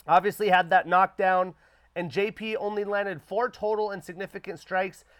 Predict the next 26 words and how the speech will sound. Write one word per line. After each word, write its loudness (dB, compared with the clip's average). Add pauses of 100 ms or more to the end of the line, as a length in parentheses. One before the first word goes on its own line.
(120)
and -6
he -2
was -4
oh 2
for -2
one 2
in -4
takedown -2
attempts. -6 (720)
So -6
now 4
Marcus 2
extends -2
his -4
winning 0
streak -8
to 0
four, -2 (400)
two -2
of 6
those 2
in -4
the -4
U 2
F 4
C. -10